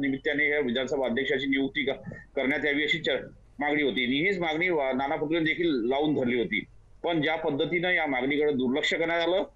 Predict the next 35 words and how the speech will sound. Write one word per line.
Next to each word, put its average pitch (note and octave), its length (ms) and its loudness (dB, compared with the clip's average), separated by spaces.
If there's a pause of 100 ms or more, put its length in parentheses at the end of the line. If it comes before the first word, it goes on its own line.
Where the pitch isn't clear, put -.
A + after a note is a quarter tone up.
(220)
आणि, E3 440 0
अ, C3 540 2 (160)
त्यांची C#3+ 600 0
नियुक्ती F3 340 0
करण्यात D#3+ 220 0
आली C#3 120 2
नाही C#3 120 2
विधानसभा C3 380 0
अध्यक्षाची, B2 460 0
त्याच्यामुळे D3 400 0
तो D#3+ 100 0
आता D#3+ 180 2
वाद D3+ 240 2
थेट E3+ 360 -2
दिल्लीत C#3+ 320 0
पोहोचलेला B2+ 340 0
आहे A#2+ 220 0 (420)
की G3+ 460 0 (280)
जर G#3 160 2
काँग्रेसची D#3+ 520 0
मागणी C#3+ 360 2
आहे E3 300 0
तर F#3+ 60 2
काँग्रेसच्या D3 400 0
मागणीकडे D3 360 0
दुर्लक्ष D3 400 0
का D#3 200 0
होतं? B2 280 0
जर C#3 120 2
तीन F3+ 260 -2
पक्षाचं D3+ 360 0
सरकार B2+ 300 0
आहे A#2+ 180 2
महाविकास A#2+ 520 0
आघाडीचं, A2 460 0